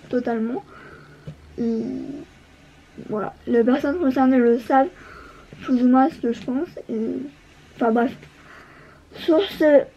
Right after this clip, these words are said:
euh, voilà, j'essaie de... de... Là je suis en accro au rangement en ce moment. Je sais pas trop pourquoi, si... Je sais pourquoi, puisque je, je m'ennuie,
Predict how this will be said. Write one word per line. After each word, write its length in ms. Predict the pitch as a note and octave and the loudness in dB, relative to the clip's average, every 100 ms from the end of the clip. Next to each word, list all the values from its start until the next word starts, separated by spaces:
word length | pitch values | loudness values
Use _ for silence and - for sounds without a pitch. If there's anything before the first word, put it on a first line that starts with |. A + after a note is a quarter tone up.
| - | -4
euh, 1040 | A#3+ A#3 A3+ A3+ A3 A3 A3 A3 A3 A3 B3+ - - - _ _ _ _ _ - - - - - - | 0 4 4 2 0 -2 -2 -2 -2 -4 -6 -12 -20 -20 _ _ _ _ _ -20 -20 -20 -20 -20 -12
voilà, 160 | - - - | -8 -8 -2
j'essaie 380 | B3+ C#4+ D#4 D4 | 2 4 4 6
de... 400 | C4+ B3+ B3 B3 - - - - - - | 8 8 6 4 -8 -20 -20 -20 -20 -12
de... 280 | A#3+ A#3+ A#3+ | -4 -2 2
Là 180 | C4 E4+ | 4 4
je 60 | |
suis 140 | D#4 C4+ | 4 0
en 480 | - A#3 A#3 A#3 A#3+ B3 | 0 2 2 2 0 0
accro 440 | C#4 E4+ - C#4+ | 0 0 2 4
au 20 | C#4 | 6
rangement 460 | C4 B3+ B3+ C4 | 6 4 4 2
en 40 | D#4+ | 0
ce 100 | B3 | -4
moment. 260 | A3 D#3+ - - - - - - - - | -6 -6 -10 -20 -20 -20 -20 -20 -18 -8
Je 800 | A3+ B3 A#3 A#3 A#3 A3+ A3 A#3 C4+ | -2 4 6 8 6 4 2 -2 2
sais 60 | |
pas 100 | C4 | 4
trop 160 | C4+ C#4+ | 4 2
pourquoi, 340 | D#4+ - B3 - - | 0 -2 -4 -4 -6
si... 200 | B3+ A3 | -6 -2
Je 120 | A#3+ | -2
sais 140 | B3+ C4 | 0 -4
pourquoi, 380 | - - A3+ - - - - - - - | -4 -8 -6 -6 -14 -16 -16 -18 -20 -14
puisque 420 | - C#4 - - B3+ | -2 -2 -2 -2 0
je, 400 | A#3+ A#3 A#3 B3+ - - - - - - - - | 2 0 -2 -4 -10 -20 -20 -20 -20 -20 -18 -8
je 380 | C4+ A#3 A#3 A#3 | -2 0 2 2
m'ennuie, 420 | A#3+ B3+ C#4 | 6 6 6